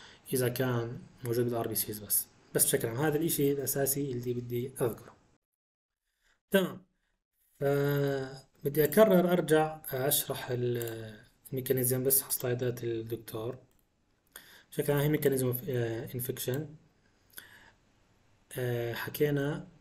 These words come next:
أو حكيناش لسه، آه، في شغلة بدي أحكيها. هي عندي إشي اسمه مصطلح، إشي اسمه، آه، انسوا العجقة هاي. عندي مصطلح إشي اسمه asexual cycle، شيزوغوني، تمام؟ أو ميزوغوني، ميروزوني،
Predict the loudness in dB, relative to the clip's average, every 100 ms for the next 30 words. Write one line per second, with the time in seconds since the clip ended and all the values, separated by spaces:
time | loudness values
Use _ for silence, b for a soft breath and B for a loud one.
0 | -18 -6 -2 -2 2 2 4 2 2 2
1 | 2 0 -4 -2 0 -2 0 -2 -2 -4
2 | -8 -6 -4 -4 -6 -12 -18 -14 -6 -2
3 | -2 0 -2 0 0 2 0 0 -2 0
4 | -2 -2 -4 -2 0 0 -2 -6 -12 -16
5 | B B B B B B 2 6 8 8
6 | 8 8 8 6 4 2 -2 -4 -10 -4
7 | 0 2 2 2 -2 0 2 2 0 -4
8 | 0 4 6 6 2 0 2 2 2 0
9 | -2 -4 -6 b b b b -10 0 2
10 | 4 4 4 2 -2 -4 -10 -12 -6 -4
11 | -2 0 -2 -2 -2 0 2 0 -2 0
12 | 2 2 2 0 -2 -4 -4 -2 -2 0
13 | -2 0 -2